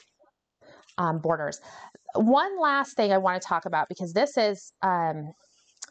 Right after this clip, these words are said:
what happens if you wanted to add this border to some paper that's a little bit more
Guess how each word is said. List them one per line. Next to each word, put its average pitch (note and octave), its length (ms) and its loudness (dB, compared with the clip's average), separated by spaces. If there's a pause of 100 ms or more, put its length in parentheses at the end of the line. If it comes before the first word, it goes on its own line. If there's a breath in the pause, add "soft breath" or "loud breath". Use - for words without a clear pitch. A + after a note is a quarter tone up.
(1200 loud breath)
what D#4+ 220 0
happens G#3 760 -2
if G3 200 -2
you A3 120 6
wanted A#3 360 0
to - 140 -2
add F#3 280 2
this G#3 260 -2
border D#3 540 0 (720)
to D4+ 240 2
some E4 180 0
paper G3+ 340 0
that's F#3 200 -4
a F#3+ 40 2
little E3+ 380 2
bit F#3 200 0
more D3 540 2